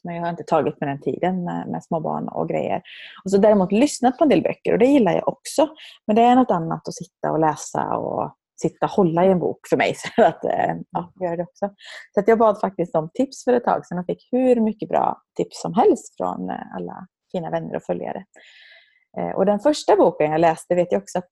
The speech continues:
du har läst. Och den fick mig att, att tänka till ganska mycket. Det var en så här, eh, lä-, verkligen läsvärd. Eh, Veronica bestämde sig, bestämmer sig för att dö, heter den, av Paulo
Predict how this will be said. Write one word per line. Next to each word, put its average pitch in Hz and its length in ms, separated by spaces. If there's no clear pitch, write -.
du - 60
har 427 320
läst. - 500
Och - 80
den 240 180
fick 220 200
mig 196 260
att, 240 300
att 202 140
tänka 202 340
till 392 280
ganska 285 240
mycket. 175 240
Det 214 60
var 214 60
en 214 60
så 208 100
här, 185 200
eh, - 760
lä-, 196 440
verkligen 240 640
läsvärd. 196 520
Eh, 180 340
Veronica 175 480
bestämde 165 480
sig, - 220
bestämmer 165 380
sig 165 220
för - 80
att 165 160
dö, - 160
heter - 240
den, - 100
av 85 120
Paulo 165 440